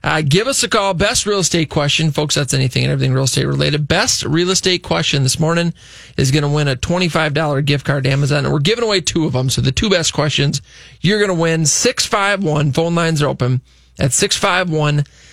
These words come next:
six four six, eight two five five. That is the call-in number. <clears throat> Excuse me, the text line. We also have a text line. You can text your questions to six one two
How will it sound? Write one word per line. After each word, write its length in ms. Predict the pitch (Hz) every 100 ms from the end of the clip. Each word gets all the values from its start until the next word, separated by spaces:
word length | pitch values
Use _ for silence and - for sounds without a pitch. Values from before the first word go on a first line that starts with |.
| -
six 440 | - - 208 -
four 340 | - - 170 175
six, 380 | - 147 139 -
eight 240 | 127 143 -
two 180 | 135
five 260 | 123 135 -
five. 220 | - -
That 140 | - 143
is 100 | 131
the 80 |
call-in 240 | 131 196 208
number. 280 | 202 202 196 _ - -
<clears throat> 300 | - _ -
Excuse 680 | 339 320 233 165 - 196
me, 160 | 175 165
the 280 | 139 135 143
text 480 | - - - - -
line. 300 | 180 160 156
We 60 |
also 200 | 180 196
have 80 | 175
a 40 | 147
text 340 | - - -
line. 180 | 165 143
You 60 |
can 120 | 123 135
text 280 | 180 175
your 80 | 175
questions 520 | 151 160 - 156 156 - - - - -
to 80 |
six 280 | 139 214 214
one 240 | 180 180 165
two 360 | - 147 143